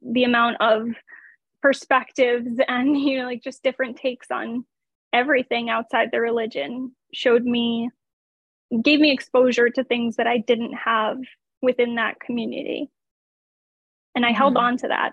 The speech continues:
Speaker 1: I did, you know, I wanted to take off the hijab. I wanted to conform <laughs> and I wanted to fit in. And that was the, the exact, uh, sentiment my dad would speak on when he said, "You're not like them and they're not gonna stop
Speaker 2: Mm-hmm.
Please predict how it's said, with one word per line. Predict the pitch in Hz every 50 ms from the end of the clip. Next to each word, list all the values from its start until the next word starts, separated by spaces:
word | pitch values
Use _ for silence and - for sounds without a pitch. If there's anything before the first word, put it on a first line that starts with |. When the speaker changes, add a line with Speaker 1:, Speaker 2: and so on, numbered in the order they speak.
| _ -
Speaker 1:
I | - 240 233 233 226 240 262 _ _ _ _ _ _ _ _ _ 254
did, | 277 277 - _
you | 247 277
know, | 269 247
I | 240
wanted | 240 240 254 254 262 285 277 269
to | -
take | 277 - 269 254
off | 240 233 233 -
the | - 196 -
hijab. | 262 240 - 247 226 226 233
I | 240 240
wanted | 240 240 240 240 233
to | - 254 247 _ _
conform | - 269 277 269 - 339 262 254 254 294
<laughs> |
and | 294 269
I | 262 262 285
wanted | 254 247 247 254 262 254 _
to | - 277 240 - _ _ _ _
fit | - 262 247 254
in. | 262 269 247 240 233 247 254 _ _ _ _ _ _ -
And | 240 240 240 247
that | 240 226
was | 254 247 240 -
the, | 240 - _
the | 226 247 262
exact, | 247 226 247 254 240 240 247 _ _ _ - - _ -
uh, | - - - - - - _ _ _
sentiment | _ 277 254 247 - 269 254 240 240 -
my | 240 240
dad | 233 247 233 233 226
would | 240 233 233 240 _ _
speak | _ - - _ 269 254 233 -
on | 240 233 233 233 240
when | 240 233 233
he | 214 247 240
said, | - - 233 233 226 220
"You're | 247 233 233
not | 240 233 226 220 - -
like | 226 226 233 _ _
them | - - 233 233
and | 233 233
they're | 233 233
not | 226 226 233 233
gonna | - 240 233
stop | 240 _ _ - 247 202
Speaker 2:
Mm-hmm. | 180